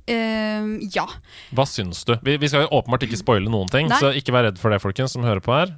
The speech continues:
Speaker 2: Eh, men hva syns du om hvordan de har tatt, eh, spillet til T V-skjermen?
Speaker 1: Jeg fikk, eh, det kan jeg vel kanskje si, at jeg fikk, eh, umiddelbart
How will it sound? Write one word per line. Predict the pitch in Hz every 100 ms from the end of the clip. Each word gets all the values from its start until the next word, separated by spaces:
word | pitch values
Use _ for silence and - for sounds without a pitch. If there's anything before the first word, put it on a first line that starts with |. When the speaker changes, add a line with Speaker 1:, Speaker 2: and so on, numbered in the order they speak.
| -
Speaker 2:
Eh, | 120 117 117 117 117 117
men | 127 127
hva | 127
syns | 123 110 98
du | 120
om | 107 113
hvordan | 101 101
de | 104
har | 110
tatt, | 104 - -
eh, | 107
spillet | 107 101 92 -
til | 98 95 -
T | 110
V-skjermen? | 90 95 113 113 _
Speaker 1:
Jeg | 220 226 254 262 277 - -
fikk, | - - 277 _ - - - _ _ _
eh, | 233 226 220 220 220 -
det | 254
kan | 254 214
jeg | 131
vel | -
kanskje | 202 202
si, | -
at | - 262
jeg | 269
fikk, | - 220 _ 240
eh, | 226 220 214 214 214 220 -
umiddelbart | 233 214 190 185 -